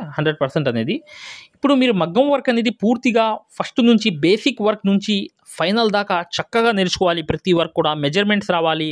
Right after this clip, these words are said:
డిజైన్ మీరే తీసుకుని వేయాలి. ప్రతిదీ కావాలన్నా కూడా మీరు వర్క్ ఖచ్చితంగా నేర్చుకోవాలంటే మేము మగ్గం వర్క్ యాప్ అనేది ఒక క్రియేట్ చేసాం. దాని గురించి మగ్గం వర్క్ అనేది యాప్ తీసుకోవాలి, తీసుకునే ముందు కూడా ఈ నంబర్కి కాల్ చేయండి,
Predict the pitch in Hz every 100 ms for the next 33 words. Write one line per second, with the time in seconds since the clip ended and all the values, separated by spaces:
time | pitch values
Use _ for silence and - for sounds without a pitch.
0 | 151 147 165 208 180 190 185 175 165 156
1 | 151 156 147 139 - - - - 165 254
2 | 269 240 202 208 196 190 - 180 349 -
3 | - _ - 160 160 170 247 226 180 -
4 | 214 220 190 - 185 165 151 214 339 180
5 | 175 175 160 214 240 214 185 180 185 170
6 | 220 208 - 170 175 139 - 107 _ _
7 | - _ - 147 185 202 196 233 220 277
8 | 359 - - 160 156 151 247 240 214 208
9 | 202 180 196 202 202 202 190 190 185 -
10 | _ 196 220 240 240 202 196 214 196 269
11 | - 185 202 190 214 220 240 170 180 196
12 | 156 127